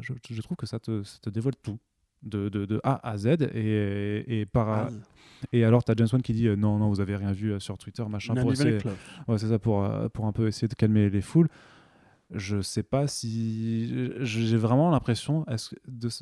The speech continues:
Speaker 1: Enfin, je me demande vraiment si Warner a juste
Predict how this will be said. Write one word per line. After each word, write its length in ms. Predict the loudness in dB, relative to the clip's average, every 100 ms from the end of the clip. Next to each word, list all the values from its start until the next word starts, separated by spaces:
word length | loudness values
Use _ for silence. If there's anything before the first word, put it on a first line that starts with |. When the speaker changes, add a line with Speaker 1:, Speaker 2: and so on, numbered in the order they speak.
| -14 -16 -14
Speaker 1:
Enfin, 160 | -8 -2
je 40 | 0
me 60 |
demande 180 | 2 2
vraiment 160 | 0 -4
si 100 | -4
Warner 300 | -4 -4 -6
a 460 | -6 -6 -6 -6 -8
juste 320 | -8 -10 -10